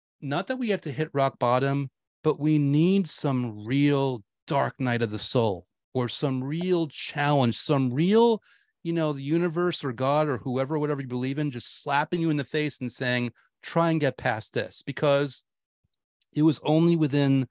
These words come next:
the depths of, you know, depression and, like, "What the hell? What the hell just happened? I lost, I lost ninety percent of my life in less than a week. Like, what, what happened here?" It's only from that that I got so indignant.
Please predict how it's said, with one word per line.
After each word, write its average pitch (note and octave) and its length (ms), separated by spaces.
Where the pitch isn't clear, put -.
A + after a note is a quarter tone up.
the A#2 100
depths B2 420
of, A#2+ 320
you A#2+ 120
know, G#2 140
depression A#2+ 1000
and, G2 260
like, F#2+ 300
"What C3 200
the A2+ 80
hell? B2 580
What E3+ 180
the D#3+ 80
hell E3+ 180
just C#3 220
happened? C#3+ 460
I G#2+ 100
lost, C3 380
I C#3 120
lost D3 200
ninety D#3 300
percent F3 320
of E3 40
my D3+ 100
life C#3 320
in B2 80
less D3 180
than C#3+ 140
a A2+ 40
week. A#2 240
Like, A2 140
what, C#3 320
what A#3+ 220
happened D#4+ 420
here?" D3 220
It's E3+ 240
only G#3+ 320
from D#3 360
that C3+ 400
that C3+ 180
I C3 120
got C3 340
so F3 580
indignant. C#3+ 960